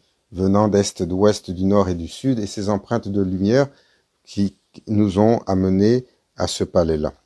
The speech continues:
Alors, Maulana Cheikh nous rappelle que ça, ce sont des histoires qui sont arrivées.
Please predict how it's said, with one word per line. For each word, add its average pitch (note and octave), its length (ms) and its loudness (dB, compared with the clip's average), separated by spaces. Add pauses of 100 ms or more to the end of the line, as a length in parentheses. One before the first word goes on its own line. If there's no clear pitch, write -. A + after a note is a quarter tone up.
(360)
Alors, B2+ 520 4
Maulana A2 400 0
Cheikh A2+ 240 -4
nous A2 120 -6
rappelle A#2+ 400 -2
que A#2 120 -4
ça, C#3+ 180 4
ce - 160 -2
sont C3 220 0
des G#2+ 220 -2
histoires C3+ 480 0 (320)
qui G#2+ 120 -6
sont B2+ 300 4
arrivées. G#2+ 540 0